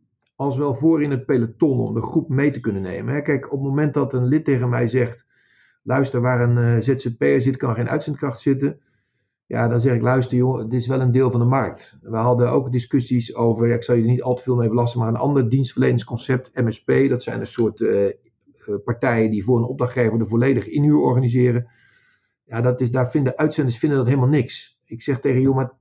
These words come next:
het is een fact of life, het gaat niet meer weg."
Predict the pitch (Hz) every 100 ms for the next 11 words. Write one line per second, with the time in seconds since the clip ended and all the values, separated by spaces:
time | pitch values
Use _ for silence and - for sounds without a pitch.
0 | _ 120 147 139 123 - 120 117 147 160
1 | 123 - 156 147 170 180 151 139 170 -
2 | -